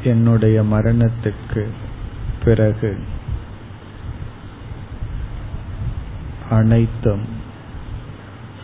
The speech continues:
சீராகவே நடைபெற்று கொண்டிருக்கிறது.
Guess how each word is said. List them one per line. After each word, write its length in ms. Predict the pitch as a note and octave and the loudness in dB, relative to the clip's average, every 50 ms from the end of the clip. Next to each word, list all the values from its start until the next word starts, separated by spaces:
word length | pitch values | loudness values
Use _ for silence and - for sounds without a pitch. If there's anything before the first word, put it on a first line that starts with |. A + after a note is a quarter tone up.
| - - - - - - - - | -16 -16 -16 -16 -14 -12 -10 -8
சீராகவே 1160 | - - - - A#2+ A#2 A2+ A#2 A#2 A2+ A2+ A2 A2 G#2+ G#2+ - G#2+ G#2 G2+ G2+ G2+ G2+ G2+ G#2+ - - - - | -8 -8 -2 2 4 6 6 6 6 6 6 6 4 4 2 2 2 2 2 2 0 0 -2 -4 -6 -8 -4 0
நடைபெற்று 760 | B2 A#2 G#2+ G#2 G#2+ G#2 G#2 - G#2+ G#2+ G#2 - - A#2 G#2+ | 2 4 4 4 4 2 2 2 2 0 0 0 -2 -4 -2
கொண்டிருக்கிறது. 920 | - - G#2 G#2 G2+ G#2+ G2 G2+ F#2+ - - F#2+ - F#2+ G2 - G2+ F#2+ | -2 -2 -2 0 0 0 0 0 -2 -2 -4 -2 -2 -2 -2 -2 -4 -6